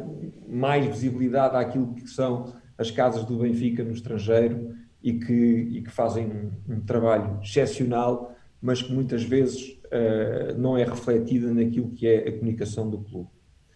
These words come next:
Ahm, relativamente ao adepto digital, ahm, o que se pretende com o adepto digital é fazer uma introdução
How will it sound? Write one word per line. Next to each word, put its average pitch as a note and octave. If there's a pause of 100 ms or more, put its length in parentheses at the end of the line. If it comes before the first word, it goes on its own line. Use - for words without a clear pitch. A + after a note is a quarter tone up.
(320)
Ahm, A#2+
relativamente D#3+
ao C#3+
adepto D3
digital, B2+ (380)
ahm, B2+ (800)
o D3
que -
se -
pretende -
com E3+
o -
adepto C3
digital C#3+ (320)
é D3+
fazer D3
uma C#3+
introdução C3+